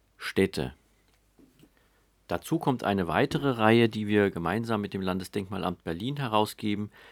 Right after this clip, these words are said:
die Denkmalpflege in Berlin und Brandenburg. In dieser Reihe erscheinen sowohl archäologische als auch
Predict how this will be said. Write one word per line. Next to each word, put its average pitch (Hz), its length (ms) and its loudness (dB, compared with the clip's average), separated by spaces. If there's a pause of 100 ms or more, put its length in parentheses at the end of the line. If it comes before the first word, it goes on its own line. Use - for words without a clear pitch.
(200)
die 95 300 -4 (360)
Denkmalpflege 107 800 -2
in 95 140 -6
Berlin 98 260 0
und 98 140 -8
Brandenburg. 101 540 -2
In 90 120 -6
dieser 127 280 -2
Reihe 113 400 0 (320)
erscheinen 101 580 0
sowohl 95 360 -4
archäologische 95 840 -4
als - 260 -4
auch 90 300 -2